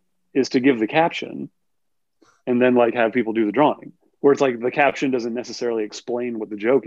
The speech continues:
is, right? There's, there's a couple people, uh, there's this one Instagram account of this person who just, like, switches captions on, like, cartoons, and they kind of work, like, like, like, either way on just, like, random cartoons.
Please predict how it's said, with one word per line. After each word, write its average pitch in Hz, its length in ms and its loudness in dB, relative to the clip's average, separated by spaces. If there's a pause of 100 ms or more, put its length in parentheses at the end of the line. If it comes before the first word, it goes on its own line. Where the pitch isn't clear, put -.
(120)
is, - 240 -20 (380)
right? 117 320 0 (320)
There's, 135 160 4
there's 131 220 4
a 123 40 -6
couple 147 220 2
people, 120 320 0
uh, 117 80 0
there's 120 180 -2
this 113 140 -8
one 135 180 -2
Instagram 104 400 -6
account 104 280 -8
of 101 60 -8
this 104 120 -6
person 110 300 -2
who 101 100 -2
just, 98 120 -8
like, 98 160 -8
switches - 680 -8 (440)
captions 113 560 -4
on, 110 140 0
like, 107 160 0 (100)
cartoons, 113 360 2
and 107 100 0
they 110 80 4
kind 143 260 0
of 117 100 2
work, 104 460 -2
like, 120 200 4
like, 120 200 2
like, 120 240 0
either 120 320 2
way 110 400 0 (240)
on 123 60 -2
just, 110 100 -2
like, 104 120 0
random 107 280 -2
cartoons. 107 520 -4